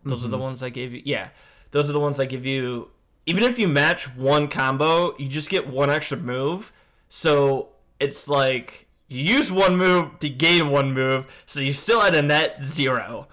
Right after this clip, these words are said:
Speaker 2: Yeah.
Speaker 1: Like, you didn't lose any, but you didn't win any. But it can also help you, like, move
Speaker 2: Clear
Speaker 1: the
Speaker 2: the
Speaker 1: board
Speaker 2: board a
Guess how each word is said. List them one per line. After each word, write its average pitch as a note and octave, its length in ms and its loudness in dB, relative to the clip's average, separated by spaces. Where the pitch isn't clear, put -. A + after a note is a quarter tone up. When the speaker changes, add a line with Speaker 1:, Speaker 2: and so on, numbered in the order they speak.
Speaker 2:
Yeah. F2+ 280 -6
Speaker 1:
Like, C3+ 180 0
you C#3+ 80 0
didn't F#3 300 4
lose F#3 240 2
any, F3+ 460 0
but C#3+ 140 -2
you C#3 60 -4
didn't D3+ 280 -2
win D3 160 2
any. D3 340 0
But D#3+ 280 0
it F3 100 2
can F3+ 80 -2
also G#3+ 360 2
help F3 220 0
you, E3 200 0
like, C3 340 -2
move C3+ 280 0
Speaker 2:
Clear A#2+ 140 2
Speaker 1:
the B2+ 80 2
Speaker 2:
the - 20 -
Speaker 1:
board - 80 -14
Speaker 2:
board B2+ 240 0
a C#3 40 2